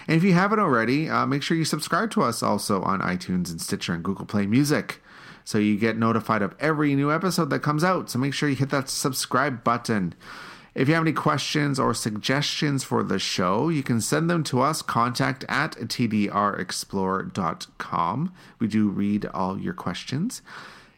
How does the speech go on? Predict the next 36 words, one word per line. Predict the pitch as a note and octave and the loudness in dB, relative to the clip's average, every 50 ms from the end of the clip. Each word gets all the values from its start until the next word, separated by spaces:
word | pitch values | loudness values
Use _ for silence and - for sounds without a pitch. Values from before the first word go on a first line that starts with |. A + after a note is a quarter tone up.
| - - | -10 -4
And | - D#3+ F#3 G#3+ A#3 D4+ - - - - _ - - - _ - | 0 0 2 2 0 -2 -4 -8 -10 -12 _ -20 -20 -18 _ -4
make | C3+ D#3+ | -4 -2
sure | D#3 - G#3+ | -2 -2 -2
you | G#3 | -2
tell | - A3 A3+ A#3 | 0 0 0 0
everybody | A3+ A#3 G#3+ F#3+ F#3 E3+ D3+ | 2 0 0 2 2 2 2
about | A#2+ B2 A#2+ A2+ G#2 | 2 2 2 2 2
us. | F#2+ F2+ - | 0 -2 -4
If | - - - | -6 -4 -2
you | G#2 | 0
know | A2+ B2 C3 C3+ C3 B2+ | 2 2 2 2 2 0
someone | A#2+ - B2+ A#2 A2 | 0 0 -2 0 0
who's | G2+ F#2 | -2 -2
planning | - - G#2+ G2+ F#2 F2+ | -2 -2 0 0 0 -2
a | - | 0
trip | - F#3+ A3 A#3+ - - - - _ _ _ _ _ - _ _ _ _ _ _ _ _ _ _ _ _ _ _ _ - | 0 0 0 0 -2 -12 -20 -20 _ _ _ _ _ -20 _ _ _ _ _ _ _ _ _ _ _ _ _ _ _ -2
or | - G#2 G#2+ G#2+ G#2 G#2 G#2 G2+ | 0 2 4 4 4 4 2 0
just | F2+ F#2+ F#2 - - | 0 -4 -6 -6 -4
loves | - F2 F#2 G2 F2+ E2+ | -2 -2 0 0 -2 -4
Disney | - F#2+ F#2 E2+ F#2+ F#2 | -6 -6 -4 -4 -4 -4
in | F2+ F2+ | -4 -2
general, | F#2 A#2+ C3 D#3 F3 F#3+ G3 G3+ G#3+ A3 G#3+ - - - | 0 0 2 2 2 2 2 2 0 -2 -4 -6 -6 -2
well, | - C#3 D#3+ - | -2 -2 -2 -4
send | - - - - A#2 C#3 F3 | -10 -10 -4 -2 -2 0 0
them | G3 G3 G3 G3 F3+ | 0 0 0 0 0
one | F3 F3+ F#3+ | 0 0 0
of | G#3 | 0
our | G3+ G3+ G#3 | -2 -2 -2
episodes. | A3+ - D#4+ C#4+ - - A#2 G2+ - - | -4 -4 -6 -4 -2 0 -2 -2 -2 -4
Send | - B2+ C#3+ E3+ F#3 | -4 -2 -2 -2 -2
them | F#3 F3+ E3+ E3 | -2 -2 -2 -2
your | D3 C#3 C#3 | -2 -4 -4
favorite | - - D#3+ D#3+ D#3+ D#3+ D#3 | -4 -4 -4 -2 -2 -2 -2
episode | D#3 D3+ - D3 C3 C3 G#2+ - | -2 -4 -4 -4 -2 -2 -2 0
of | F#2 F2 | 0 0
ours. | D2+ A1+ - - - - | 0 0 -2 -4 -8 -12